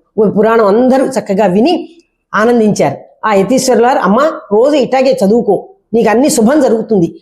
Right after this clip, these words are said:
అని చెప్పి ఆయన వెళ్ళిపోయారు. ఈవిడ ఇట్టాగే ఆ పతిని భక్తిని మనసులో ఆలోచించుకుంటూ చక్కగా హరినామస్మరణ చేసుకుంటూ కాలక్షేపం చేసేసరికి కొంతకాలానికి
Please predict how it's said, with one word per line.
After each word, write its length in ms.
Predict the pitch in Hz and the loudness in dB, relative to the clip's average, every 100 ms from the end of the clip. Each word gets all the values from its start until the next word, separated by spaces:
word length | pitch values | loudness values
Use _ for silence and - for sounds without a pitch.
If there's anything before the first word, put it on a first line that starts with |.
| - | -4
అని 120 | 220 | -2
చెప్పి 460 | - 220 349 277 - | 0 0 0 -2 -2
ఆయన 200 | 208 190 | -2 0
వెళ్ళిపోయారు. 460 | 180 202 202 156 - - - - | 2 0 0 -2 -4 -14 -20 -4
ఈవిడ 180 | 269 277 | 0 2
ఇట్టాగే 280 | 226 240 240 | 0 0 0
ఆ 180 | 254 196 | 0 0
పతిని 380 | 202 180 247 240 | -2 0 0 2
భక్తిని 300 | 190 240 220 | 0 0 2
మనసులో 320 | 196 196 254 | 2 2 0
ఆలోచించుకుంటూ 920 | 196 233 254 226 - 214 190 196 - - _ _ _ _ _ _ _ - 175 | 2 2 2 -2 0 0 2 0 0 -10 _ _ _ _ _ _ _ -8 -4
చక్కగా 260 | 190 196 | -2 0
హరినామస్మరణ 640 | 185 190 247 240 233 226 214 | 2 2 2 0 0 0 2
చేసుకుంటూ 580 | 190 214 208 262 285 254 - - | 2 0 0 0 0 0 -4 -12
కాలక్షేపం 640 | - 208 240 240 - 202 185 | -4 0 0 0 -2 0 2
చేసేసరికి 540 | 196 202 247 285 190 - - | 2 0 0 -2 -4 -6 -6
కొంతకాలానికి 1120 | 233 240 226 190 226 254 214 190 196 196 - | -2 -2 -2 0 0 2 0 2 0 0 -6